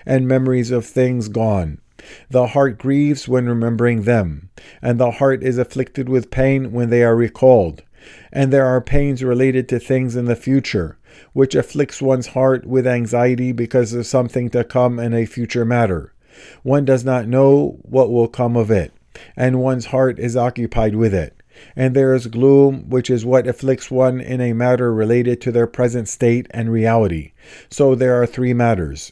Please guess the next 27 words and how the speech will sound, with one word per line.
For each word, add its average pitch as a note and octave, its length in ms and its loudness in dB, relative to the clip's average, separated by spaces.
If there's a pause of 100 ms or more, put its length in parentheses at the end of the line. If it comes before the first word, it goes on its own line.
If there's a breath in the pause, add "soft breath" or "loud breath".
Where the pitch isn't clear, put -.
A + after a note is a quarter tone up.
which A#2+ 240 -2
are G#2+ 120 0
grief, B2+ 460 -2
which A2+ 220 -4
is G2+ 100 -4
related A2+ 520 0
to A#2 100 -4
what A2+ 160 0
has A2 180 -2
passed, - 540 -2 (420 loud breath)
and B2+ 200 2
anxiety, A#2+ 600 0
which G2 220 -4
is G#2 140 -2
related A2+ 460 2
to A2 120 -6
the G#2 100 0
future, C#3+ 600 0 (380 loud breath)
and C3+ 260 0
gloom, A#2+ 420 2
which G#2+ 160 -4
is G#2+ 160 -4
related A2+ 520 2
to A2 120 -2
one's G#2+ 340 -2
present G#2+ 480 -4
state. F#2 420 -2